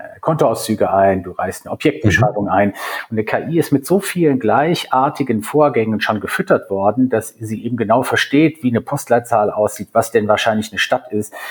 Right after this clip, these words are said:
Speaker 1: was denn wahrscheinlich eine Quadratmeterzahl ist, und zwar aus dem Kontext heraus, ohne dass man ihr beibringt, das steht auf Seite sieben in der siebenundzwanzigsten Zeile von oben,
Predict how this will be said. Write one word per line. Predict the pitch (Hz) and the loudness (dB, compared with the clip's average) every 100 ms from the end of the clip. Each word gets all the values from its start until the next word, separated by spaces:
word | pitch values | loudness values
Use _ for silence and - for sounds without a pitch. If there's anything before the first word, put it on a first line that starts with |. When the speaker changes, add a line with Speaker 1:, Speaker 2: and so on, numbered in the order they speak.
| - - | -14 -4
Speaker 1:
was | 120 - | -2 0
denn | 110 | 0
wahrscheinlich | 104 117 107 - | 0 0 -2 -6
eine | |
Quadratmeterzahl | 104 107 98 113 - 107 107 - 107 98 | -4 0 2 0 -2 -2 -4 0 2 2
ist, | 92 - | 0 -8
und | |
zwar | - 107 | 0 0
aus | - | 2
dem | 131 | 0
Kontext | 127 165 175 - 104 - | 0 0 0 -2 -4 -4
heraus, | - - - - | -6 -6 -10 -6
ohne | - 131 143 120 | 2 4 6 4
dass | 113 | 0
man | 117 98 | -2 -2
ihr | 107 | -2
beibringt, | - 113 143 123 127 | 2 2 2 0 -2
das | 101 | -4
steht | - 123 | -2 -2
auf | 117 | -2
Seite | - 107 113 | 0 0 0
sieben | 101 110 151 151 | -2 -4 -4 -4
in | - | -2
der | 113 107 | -2 -2
siebenundzwanzigsten | 117 143 117 - 117 120 - - | -2 -2 -2 0 -2 -2 -12 -18
Zeile | - 107 113 107 | -4 0 0 -2
von | 80 | -6
oben, | 76 101 | -6 -6